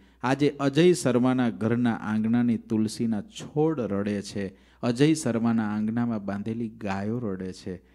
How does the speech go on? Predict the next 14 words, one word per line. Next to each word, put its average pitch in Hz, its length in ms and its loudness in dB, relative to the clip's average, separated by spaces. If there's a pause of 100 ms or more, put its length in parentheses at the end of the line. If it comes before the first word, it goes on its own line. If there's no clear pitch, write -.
(180)
આજે 131 400 2
અજય 147 440 6
શર્માના 143 920 0 (380)
આજુબાજુ, 147 960 2 (240)
ઘરની 143 480 2
આજુબાજુમાં 127 760 -2
બેઠેલા 117 380 -4
પક્ષીઓ 120 680 -4
રોજ 117 420 0
ઉઠીને 107 600 -4 (300)
રામના 131 540 0
દર્શન 117 440 -2
કરવા 110 340 -2
આવતા 107 520 -2